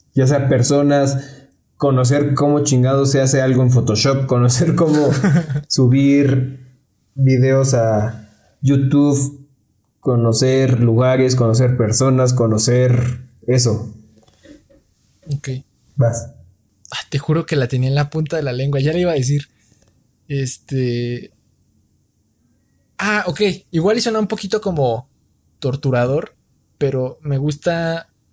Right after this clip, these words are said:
Speaker 2: cuando, cuando tengo presión encima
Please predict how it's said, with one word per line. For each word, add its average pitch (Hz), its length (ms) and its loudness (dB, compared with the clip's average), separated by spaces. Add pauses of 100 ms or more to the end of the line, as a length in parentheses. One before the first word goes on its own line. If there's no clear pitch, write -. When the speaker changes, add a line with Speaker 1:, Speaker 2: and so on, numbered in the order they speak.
(120)
Speaker 2:
cuando, 117 600 -6 (2000)
cuando 143 220 0
tengo 175 300 -2
presión 151 340 -2
encima 147 500 -2